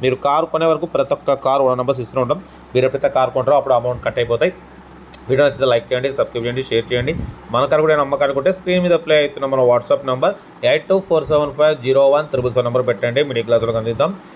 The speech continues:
మ్యాక్సిమం మనం below వన్ ల్యాక్, below టూ ల్యాక్, below త్రీ ల్యాక్ కారే ప్రిఫరెన్స్ ఇస్తాం. ఓకేనా? కార్ అయితే ఇది లో బడ్జెట్, ఫార్టీ ఫైవ్ థౌజండ్ అన్నారు. ఎందుకంటే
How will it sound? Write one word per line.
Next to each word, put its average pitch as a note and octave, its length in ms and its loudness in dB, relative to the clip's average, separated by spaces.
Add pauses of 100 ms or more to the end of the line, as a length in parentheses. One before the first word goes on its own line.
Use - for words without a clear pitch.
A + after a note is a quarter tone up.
(140)
మ్యాక్సిమం C#3+ 380 -2
మనం E3+ 180 -2
below C#3+ 160 2
వన్ C#3 160 2
ల్యాక్, C#3 200 0
below C3 300 2
టూ B2+ 160 -2
ల్యాక్, B2 160 2
below A#2+ 180 -2
త్రీ A#2 160 -6
ల్యాక్ A#2+ 180 0
కారే A#2 140 2
ప్రిఫరెన్స్ A2+ 320 -8
ఇస్తాం. C3+ 260 -6 (440)
ఓకేనా? C#3 220 2
కార్ C3 260 -2
అయితే B2+ 200 0
ఇది C3 120 -2
లో B2+ 180 4
బడ్జెట్, B2 400 -2 (420)
ఫార్టీ D3 220 -2
ఫైవ్ D#3 180 0
థౌజండ్ C#3+ 160 2
అన్నారు. C3+ 360 0
ఎందుకంటే C3+ 460 2